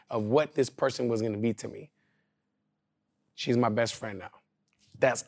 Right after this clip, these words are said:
literally all that changed, is my approach to the situation. And this is what I'm trying to, trying to get you guys to do, is change your perspective on what's going on,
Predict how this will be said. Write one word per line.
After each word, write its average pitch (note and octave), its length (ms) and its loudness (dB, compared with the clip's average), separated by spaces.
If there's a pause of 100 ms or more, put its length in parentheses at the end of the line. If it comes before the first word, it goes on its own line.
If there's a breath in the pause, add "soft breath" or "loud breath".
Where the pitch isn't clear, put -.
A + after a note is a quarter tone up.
(120)
literally D3+ 540 8 (140)
all C3+ 160 8
that C#3 160 8
changed, A#2 500 -2 (100)
is A2 180 0
my A2+ 160 -2
approach - 440 0
to - 140 -4
the A2 80 0
situation. - 680 -8 (720 soft breath)
And B2 120 4
this D3+ 120 6
is - 80 -2
what F3 140 6
I'm D3 100 4
trying D3 200 2
to, B2 80 4
trying C#3 320 -2
to B2+ 40 2
get B2 260 2
you B2+ 60 -4
guys A#2+ 200 4
to A2 60 -4
do, C3+ 200 4
is A2+ 200 2
change D3 320 0
your C#3+ 60 0
perspective C3 720 -2
on A2+ 260 -6
what's B2 180 0
going A#2+ 280 -6
on, A#2+ 280 -12